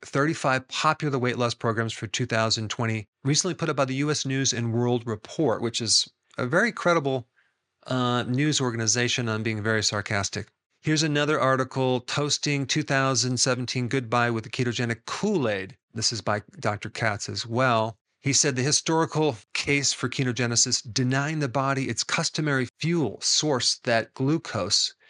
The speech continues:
is in short supply, and instead it metabolizes fat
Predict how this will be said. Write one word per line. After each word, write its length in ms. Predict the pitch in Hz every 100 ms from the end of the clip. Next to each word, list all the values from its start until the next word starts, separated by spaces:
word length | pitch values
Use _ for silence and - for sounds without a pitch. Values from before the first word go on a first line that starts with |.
| - _ _ _ _ -
is 320 | 131 123 -
in 240 | - 127 117
short 440 | - - 139 123
supply, 760 | - 120 - - 143 110 110 -
and 100 | 120
instead 640 | 113 - - 185 135 110 - - - -
it 100 | 117
metabolizes 840 | 120 113 160 170 139 120 117 117
fat 280 | - 147 135